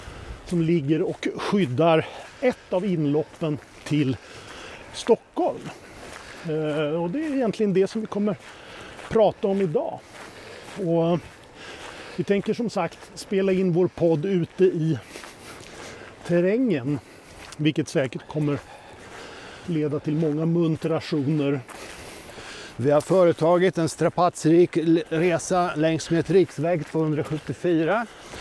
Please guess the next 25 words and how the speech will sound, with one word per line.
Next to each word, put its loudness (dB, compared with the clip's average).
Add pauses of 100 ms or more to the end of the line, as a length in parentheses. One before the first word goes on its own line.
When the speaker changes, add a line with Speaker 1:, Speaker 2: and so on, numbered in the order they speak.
(960)
Speaker 2:
Eh, 2
parkerat 4
bilen 6
i 6
bästa 4
ordning 6
och 4
nu 6
närmar 4
vi 6
oss 4
alltså 2
Fredriksborg. 4 (640)
För 4
det 6
här 6
är 6
den 6 (600)
inledande 6
delen 6 (340)
på 6
vår 6
podcastserie 4 (720)
om 4 (540)
kustartilleriet. 0